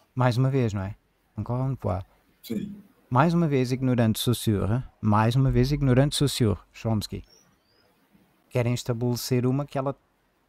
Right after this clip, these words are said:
Speaker 1: tá, não é? Eh, e que, que quando fazes o corte, o corte diz qualquer coisa do teu espírito.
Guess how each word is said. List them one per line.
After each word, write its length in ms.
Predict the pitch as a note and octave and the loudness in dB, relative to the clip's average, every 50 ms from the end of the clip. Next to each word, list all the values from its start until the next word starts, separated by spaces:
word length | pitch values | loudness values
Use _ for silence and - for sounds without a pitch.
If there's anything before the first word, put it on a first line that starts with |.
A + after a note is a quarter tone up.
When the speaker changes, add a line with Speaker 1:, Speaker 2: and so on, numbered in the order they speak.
| _ _ _ | _ _ _
Speaker 1:
tá, 320 | - B2+ A#2 G#2 F#2+ F#2 - _ _ | 0 2 2 2 0 -4 -10 _ _
não 140 | A2+ G#2+ G#2 | -10 -8 -6
é? 180 | G#2+ A#2 C3 - _ _ _ _ _ _ _ _ | -6 -6 -8 -10 _ _ _ _ _ _ _ _
Eh, 360 | A2+ A2 G#2+ G#2+ G#2+ G#2 - - | -6 -6 -4 -4 -6 -8 -8 -10
e 160 | A#2 - A#2 A2 - - A#2+ | -10 -10 -12 -12 -14 -16 -18
que, 200 | - - - A#2+ A2+ | -6 -2 -2 -2 -2
que 220 | - - C3 B2 | -4 -4 -4 -4
quando 300 | - - C3+ C3+ C3 - | 0 2 2 2 2 0
fazes 340 | - - B2+ B2 A#2+ A2+ G#2+ A#2 | 2 2 2 2 2 0 -2 -4
o 60 | G#2 | -6
corte, 600 | - - - G2+ G2+ A2 B2 C#3+ - - - F#3 G#3 G#3 - _ _ _ _ _ _ _ _ _ _ _ _ _ | -6 -6 -4 -2 0 0 -2 -4 -6 -4 -2 -2 -2 -2 -6 _ _ _ _ _ _ _ _ _ _ _ _ _
o 60 | A#2 A2 | -8 -2
corte 340 | - - B2 A2 - - A2 | 0 0 0 0 -2 -4 -2
diz 160 | B2 B2 - | -2 -2 -2
qualquer 320 | - - B2 A#2 - B2 A2+ | -4 -6 -8 -6 -8 -10 -6
coisa 340 | - - B2+ C3 C3 C3+ | -2 -2 -2 -2 -2 -4
do 140 | C3 C3 C3+ | -6 -8 -10
teu 180 | C3 - C3 C3 | -6 -4 -4 -4
espírito. 600 | B2+ - - - C3 B2 A2 A2 G2 - - - | -4 -6 -4 -2 0 0 2 0 -2 -4 -10 -20